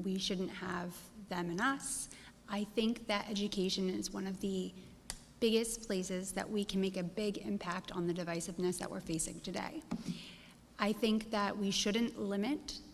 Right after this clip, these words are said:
the type of books that we have in a school, other than making sure that it's age appropriate. I think that we need to follow the laws that are set in place as a school board.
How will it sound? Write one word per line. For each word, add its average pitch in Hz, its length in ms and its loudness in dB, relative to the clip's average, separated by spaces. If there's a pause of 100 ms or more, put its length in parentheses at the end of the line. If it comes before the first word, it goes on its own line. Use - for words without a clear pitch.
the 202 160 4
type 185 240 0
of 170 140 -2
books - 560 -2
that 208 100 0
we 214 120 0
have 185 200 2
in 185 80 2
a 185 60 4
school, 220 520 -2 (440)
other 226 200 6
than 202 240 6
making 202 260 4
sure 202 220 2
that 196 80 0
it's 190 200 -2
age 196 200 0
appropriate. - 580 -6 (680)
I 202 120 2
think 190 220 2
that 208 100 0
we 208 100 4
need 202 160 4
to 196 80 -2
follow 180 420 2
the 190 440 -2 (160)
laws 196 400 -2
that 196 160 -2
are 190 80 2
set - 180 -2
in 190 140 -2
place - 580 -2 (160)
as 214 140 0
a 226 40 0
school 247 280 2
board. 277 340 2